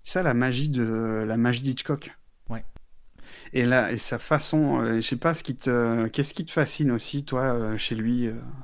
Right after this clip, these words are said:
Speaker 1: Antoine ?
Speaker 2: Bah, moi, je te dis, c'est le sens de la mise en scène. Et, euh,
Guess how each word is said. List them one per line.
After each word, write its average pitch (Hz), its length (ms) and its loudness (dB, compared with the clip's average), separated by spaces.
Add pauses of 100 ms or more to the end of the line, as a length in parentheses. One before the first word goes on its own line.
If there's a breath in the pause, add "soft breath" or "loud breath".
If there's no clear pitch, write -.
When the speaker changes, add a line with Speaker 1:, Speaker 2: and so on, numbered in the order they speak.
(440)
Speaker 1:
Antoine ? 113 440 0 (640)
Speaker 2:
Bah, 147 180 -4
moi, 185 120 -4
je - 100 -4
te - 80 -4
dis, 175 120 -4
c'est - 160 -2
le 123 40 -2
sens 180 240 -6
de 156 60 0
la 127 100 4
mise 131 140 0
en 120 100 0
scène. 147 480 -6
Et, 127 220 -2
euh, 117 160 -2